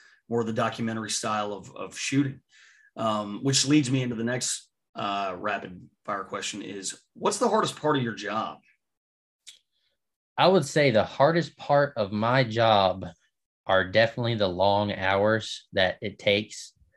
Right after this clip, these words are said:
Speaker 2: And a lot of people don't understand how long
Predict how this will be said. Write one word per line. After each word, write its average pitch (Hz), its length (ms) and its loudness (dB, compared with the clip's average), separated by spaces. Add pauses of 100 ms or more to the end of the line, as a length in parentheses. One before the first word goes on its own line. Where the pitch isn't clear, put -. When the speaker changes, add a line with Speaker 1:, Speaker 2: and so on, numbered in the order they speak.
(500)
Speaker 2:
And 92 560 0 (260)
a 101 80 2
lot 107 220 4
of 110 100 2
people 107 360 -2
don't 104 260 2
understand 98 880 -2 (380)
how 110 240 4
long 101 600 2